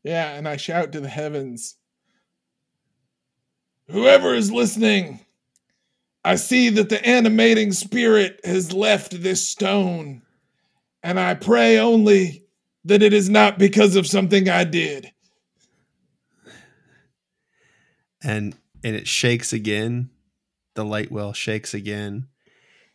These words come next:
Speaker 2: And then the stone baby that you hold in your hand, it turns into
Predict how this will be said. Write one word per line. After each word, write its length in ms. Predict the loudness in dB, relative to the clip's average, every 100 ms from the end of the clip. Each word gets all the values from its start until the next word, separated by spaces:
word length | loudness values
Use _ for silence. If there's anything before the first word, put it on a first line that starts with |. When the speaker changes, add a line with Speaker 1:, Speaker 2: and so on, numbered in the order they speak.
| _ -6
Speaker 2:
And 180 | -4
then 320 | -2 -4 -6 -10 _ _ _ _ _ _ _ _ _ _ _
the 320 | -14 -10 -8
stone 480 | -8 -4 -2 -2 -2
baby 320 | -2 -2 -4
that 160 | -6 -8
you 140 | -12
hold 280 | -10 -10 -8
in 120 | -10
your 160 | -10 -8
hand, 500 | -10 -10 -12 -14 -18 _ _ _ _ _ _ _ _ _ _ _ _ _ _ _ _ _ _ _ _ _ _ _ _ _ _ _ _
it 200 | -8 -6
turns 320 | -4 -4 -2
into 360 | -6 -6 -8